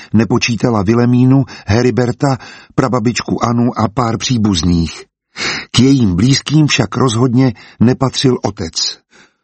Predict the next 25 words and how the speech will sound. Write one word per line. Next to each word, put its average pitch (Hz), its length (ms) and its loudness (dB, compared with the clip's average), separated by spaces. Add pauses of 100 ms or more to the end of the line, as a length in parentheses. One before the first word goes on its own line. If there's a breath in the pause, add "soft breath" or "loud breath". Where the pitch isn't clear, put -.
(240 soft breath)
Lukáše 123 480 0
Krajbicha 123 560 0
neviděla 117 520 0
už - 160 -4
nejméně 117 580 2 (180 loud breath)
tři - 260 0
roky 101 360 -2 (140 loud breath)
a 101 100 -4
vůbec 117 300 0 (100)
jí 104 120 2
nescházel. 85 720 -2 (840 loud breath)
Dostala 165 400 2
nápad 131 440 0 (140)
a 87 100 -2
z - 100 -2
police 139 440 0
sundala 139 560 2 (320 loud breath)
knihu 117 420 2
pohádek, 120 600 0
bajek 107 460 0 (300 loud breath)
a 104 80 0
naučení, 104 760 0 (240 loud breath)
které 131 340 2
kdosi 113 360 0
pozbíral 113 640 0